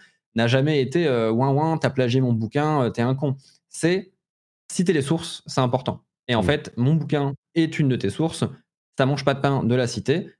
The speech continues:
Speaker 1: Et pourquoi ? En fait, la question qu'il faut se poser, c'est pourquoi Augustin ne cite pas les sources ? Pourquoi Augustin a peur de citer une source alors que clairement, il revendique sur des plateaux, euh, live, il revendique en commentaire, il revendique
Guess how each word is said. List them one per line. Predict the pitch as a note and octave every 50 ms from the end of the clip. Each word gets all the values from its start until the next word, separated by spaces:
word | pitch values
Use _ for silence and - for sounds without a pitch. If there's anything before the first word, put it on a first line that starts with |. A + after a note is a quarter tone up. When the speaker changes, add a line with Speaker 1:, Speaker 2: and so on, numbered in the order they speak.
| _ _
Speaker 1:
Et | - B2 C#3 C3+
pourquoi ? | C#3 C3+ E3+ E3+ E3+ - E3 F3 G#3 - - -
En | - G3
fait, | - F#3+ F#3+
la | - A#2+
question | - E3+ C#3 D#3+ D#3
qu'il | D3+ -
faut | C#3+
se | C3+
poser, | C3+ E3+ G3+
c'est | - C#3+
pourquoi | - C#3+ C#3 C3+ C#3 A3+ - - -
Augustin | D3+ - B2+ B2 A#2+ - - G3 D4 F#4 F#4 - _ _ _ _ _ _ _ _ _ _ _
ne | B2+ C3+ C#3
cite | C3+ C3+ C3 C#3
pas | D#3 D#3
les | E3+
sources ? | E3 E3+ E3+ E3 -
Pourquoi | - - C3+ C#3 F#3 E3+ A#2
Augustin | D3 C#3 C#3 C#3 C3+ - F3
a | D#3+ A#2 A2
peur | G#2+ - D#3+ E3 D3+ C3 A2+ - -
de | - G#2+ A2 G#2+
citer | - A#2 A2 A#2
une | A2+ A2 G#2
source | G#2 - F#3 - -
alors | - A#2+ A#2+ A#2 A#2
que | - A#2
clairement, | G#2+ - C3+ C3+ B2 B2+ C#3 F3 G#3 - - - _ _ _ _ -
il | A2+
revendique | G#2 A#2+ A#2+ A#2+ B2+ C3 C3 C3+ D#3 C#3 C3+ - -
sur | - - - C#3+
des | C#3 A#2
plateaux, | A2+ B2+ A#2+ A2 - C#3 C#3 C3+
euh, | A#2+ A2 G2+
live, | G#2+ A#2+ C#3 D#3 D#3+ C#3+
il | C3
revendique | A#2+ A#2 A#2 A#2 B2 C3 C#3 C3
en | B2+ A#2
commentaire, | - A#2 A2+ G#2+ - - C#3+ B2+
il | A#2
revendique | A2+ G#2+ G#2+ G#2+ A2+ A2+ B2 C3 C3+